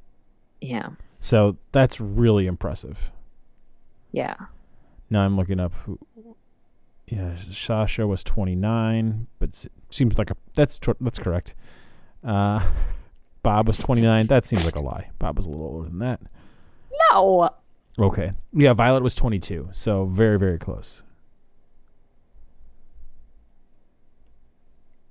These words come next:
Speaker 1: Yes, I guess if you're, if you figured out how to be good enough at drag that you're, you're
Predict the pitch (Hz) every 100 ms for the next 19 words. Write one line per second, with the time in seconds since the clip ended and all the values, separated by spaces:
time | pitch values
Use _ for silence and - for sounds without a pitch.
0 | - _ - - - 202 208 247 - -
1 | 208 226 214 - _ _ _ - - -
2 | - - - 208 196 220 202 - 220 233
3 | 240 226 - 208 220 214 175 175 - 214
4 | 190 202 214 214 202 180 175 196 190 202
5 | 170 170 165 - - 175 185